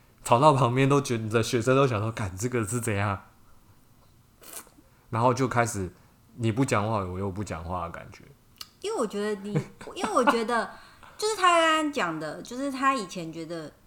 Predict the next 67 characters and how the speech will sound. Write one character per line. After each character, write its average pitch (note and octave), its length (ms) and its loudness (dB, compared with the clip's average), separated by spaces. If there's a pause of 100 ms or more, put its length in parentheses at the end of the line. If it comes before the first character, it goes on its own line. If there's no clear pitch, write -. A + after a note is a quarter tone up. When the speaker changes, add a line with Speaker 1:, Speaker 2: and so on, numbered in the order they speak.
(140)
Speaker 2:
专 G#3 300 -8
业 G#3 240 -4
是 F3+ 440 -10 (100)
凌 E3 260 -8
驾 E3+ 300 -10
在 E3 220 -10
经 D#3+ 320 -10
营 D3+ 160 -8
能 C#3+ 200 -10
力， D#3 300 -12
他 G#3+ 320 -6
以 E3 100 -12
前 D3 280 -12
真 D#3+ 200 -10
的 D#3 120 -10
是 C#3 160 -16
这 D3+ 240 2
样。 F#2+ 80 -2
Speaker 1:
对， F#2 80 -12
就 D#3+ 100 0
是 D#3+ 140 0
我 A2+ 200 2
觉 F#2+ 240 -4
得 G2 140 -2
这 C#3+ 160 -4
一 C3+ 100 0
个 A#2+ 140 0
小 F#2 180 -4
时 F#2 240 -6
我 G#2+ 220 -2
说 C#3+ 240 2
什 B2+ 180 -2
么 E2 280 -6
就 C3+ 200 2
是 A#2 200 -4
什 - 180 -8
么。 - 180 -18
Speaker 2:
对， G3+ 260 -6
啊， - 180 2
我 C4 120 0
偏 B3 200 -2
偏 B3+ 180 0
就 A#3+ 160 -8
是 A#3 140 -8
那 A3 200 -4
一 G3+ 80 -8
种， E3 300 -10 (300)
凭 G#3 280 -6
什 G#3+ 160 -6
么？ C#3 220 -8
我 F#3 220 -10
付 A3 260 -8
钱， D3+ 340 -10
我 D#3 140 -10
为 G#3 140 -4
什 F3+ 40 -8
么 F3 60 -8
要 D#3+ 120 -6
听 E3 360 -6
你 - 220 -10
的？ - 120 -16 (240)
Speaker 1:
吃 C#3 300 2
软 A2+ 240 4
不 A#2 140 -2
吃 A#2 240 -4
硬 G#2 260 -4
啊。 E2 160 -10